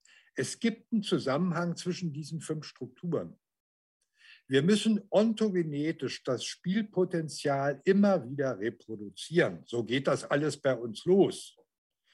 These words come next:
Das können wir nicht einfach abtrennen. Und, ähm, die personale Lebensform ist nicht grenzenlos. Wenn sie sich zu einer Grenzenlosigkeit ermächtigt und nicht sich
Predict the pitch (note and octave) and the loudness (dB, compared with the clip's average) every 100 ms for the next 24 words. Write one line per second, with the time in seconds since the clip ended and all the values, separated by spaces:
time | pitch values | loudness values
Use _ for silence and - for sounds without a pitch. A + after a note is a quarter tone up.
0 | - C3 - F3 F3 A#2+ - B2 A#2+ - | -8 -4 2 4 4 4 0 0 -2 -4
1 | - - - F#2+ F2 C#2+ - _ _ _ | -8 -8 -8 -6 -8 -12 -18 _ _ _
2 | _ _ _ _ _ _ _ _ _ _ | _ _ _ _ _ _ _ _ _ _
3 | _ _ - F3+ F#3+ E3 - - - D#3 | _ _ 6 8 8 4 -4 -6 0 2
4 | D#3 D#3+ D#3 - - E3 C#3 F3 F3 F3 | 4 2 -4 -10 -6 -4 2 4 6 4
5 | C#3+ C3+ D3 B2+ A#2+ G#3+ B3+ G3+ C#3 - | 4 4 2 2 0 -2 -2 -4 -4 -2
6 | B2+ A#2+ A2 - F3+ - E3+ - - B2 | 2 2 0 -2 -4 0 -2 -4 -4 0
7 | D#3 F3+ - C#3 C3 F#3 F3 G2 - - | 0 0 -4 -4 0 2 2 0 -10 -4
8 | B2+ D3+ D#3 E3 - - D3 B2 G#2 D3+ | -2 -2 -2 -4 -6 -4 -2 0 2 0
9 | F3 F3 C#3+ C#3+ D3+ D3 - C3 C3 C#3 | 0 -2 -2 -4 -6 -10 -6 -2 0 -2
10 | - G2+ A2 E3+ - - - - - _ | -4 -4 -4 -4 -6 -10 -14 -14 -18 _
11 | _ _ _ _ _ _ - F3 F3 F3+ | _ _ _ _ _ _ 0 0 2 0
12 | G3+ - - - _ - - F3 - - | 0 -2 -10 -16 _ -12 -4 -4 -4 -12